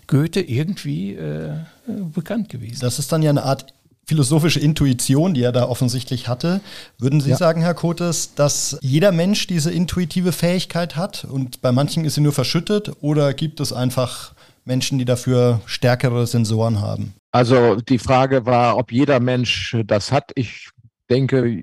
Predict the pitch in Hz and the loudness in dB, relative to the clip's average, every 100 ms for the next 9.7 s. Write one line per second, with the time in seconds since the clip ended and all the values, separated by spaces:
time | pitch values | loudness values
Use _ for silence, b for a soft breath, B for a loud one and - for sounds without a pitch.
0 | - 113 104 - 127 - 143 147 131 120 | -4 0 0 0 -2 2 4 6 4 2
1 | 113 120 110 - 110 123 104 - 127 - | 0 -2 -4 -6 -4 -2 -2 2 2 2
2 | 139 123 - 139 110 - - 117 110 110 | 2 2 0 -2 -2 -4 -4 0 0 -2
3 | 110 113 107 120 131 131 139 135 127 110 | -6 -4 -4 -4 -6 -4 -4 -4 -4 -2
4 | 120 104 110 123 120 98 - 107 90 B | -2 -2 -4 -6 -8 -8 -4 -4 -6 B
5 | B B B B - 156 110 107 123 120 | B B B B -12 -4 -4 0 0 0
6 | 107 95 127 - 185 180 180 - 123 120 | 0 2 0 2 2 2 2 0 0 2
7 | 120 110 - 131 110 - 156 143 123 107 | 2 0 -4 -4 -4 -2 0 0 0 0
8 | 147 139 120 - 120 107 123 123 104 117 | 2 2 2 0 -2 0 0 -2 0 2
9 | 147 127 101 95 95 135 | 4 4 2 -2 -2 0